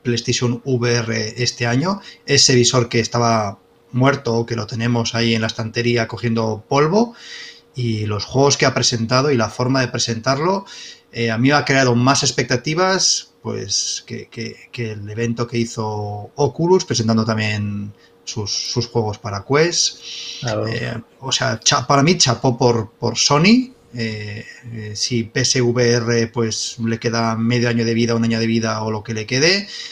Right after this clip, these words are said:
Speaker 1: eh, no se va a ir sin un mal catálogo de juegos y le van a llegar juegos hasta el final, ¿eh? Yo estoy, pero vamos, encantadísimo de haberme pillado un año, el año pasado un, un PlayStation V R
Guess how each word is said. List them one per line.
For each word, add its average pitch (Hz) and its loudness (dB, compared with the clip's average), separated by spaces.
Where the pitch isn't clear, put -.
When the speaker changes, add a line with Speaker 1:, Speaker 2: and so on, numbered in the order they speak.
Speaker 1:
eh, 110 -8
no 123 2
se 127 2
va 113 -2
a - -2
ir 110 -4
sin 113 -4
un 107 -6
mal 107 -6
catálogo 107 -8
de 120 -6
juegos 151 0
y 127 0
le 110 0
van 107 -4
a 117 2
llegar 110 0
juegos 135 0
hasta 123 -4
el 107 -8
final, 107 -10
¿eh? 165 -10
Yo 113 0
estoy, 151 -2
pero 113 -4
vamos, - -8
encantadísimo 127 2
de 135 4
haberme 123 4
pillado 123 2
un 117 4
año, 117 2
el 117 2
año 117 0
pasado 147 0
un, 113 0
un 113 -4
PlayStation 117 -4
V 110 -2
R 151 0